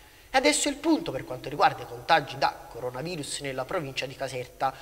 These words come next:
Aumentano ancora i positivi, secondo l'ultimo bollettino diramato dall'A S L della Terra di Lavoro.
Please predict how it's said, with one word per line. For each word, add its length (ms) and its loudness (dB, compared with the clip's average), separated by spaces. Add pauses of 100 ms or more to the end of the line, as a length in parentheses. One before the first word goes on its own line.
(160)
Aumentano 480 4
ancora 340 6
i 80 4
positivi, 640 -6
secondo 440 -2
l'ultimo 420 -4
bollettino 520 -4
diramato 480 -4
dall'A 320 2
S 100 -6
L 120 -4
della 240 0
Terra 280 -6
di 100 -8
Lavoro. 500 -4